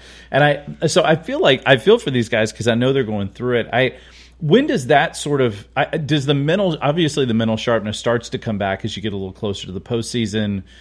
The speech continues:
Um, how about, wh-, how do these guys take care of themselves physically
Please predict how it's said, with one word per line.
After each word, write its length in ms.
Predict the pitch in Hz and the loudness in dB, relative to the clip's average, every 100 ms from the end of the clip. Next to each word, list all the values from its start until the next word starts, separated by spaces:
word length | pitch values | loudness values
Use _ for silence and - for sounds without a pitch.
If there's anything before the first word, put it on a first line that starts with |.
| - - - | -20 -14 -2
Um, 580 | 110 101 98 95 95 - - - _ - | 0 0 -2 -6 -8 -12 -20 -20 _ -12
how 280 | - 175 247 | -6 0 2
about, 380 | 185 170 175 143 | 4 2 2 0
wh-, 100 | 135 | 0
how 160 | 180 | 0
do 60 | 214 | 0
these 220 | 202 160 | -2 -2
guys 240 | 147 127 - | 0 -2 -2
take 200 | 143 - | -6 -4
care 160 | 127 | -4
of 60 | 117 | -2
themselves 340 | 107 101 95 - | -4 -6 -8 -10
physically 920 | - - 139 131 - 90 85 90 | -12 -4 -2 -4 -8 -10 -10 -12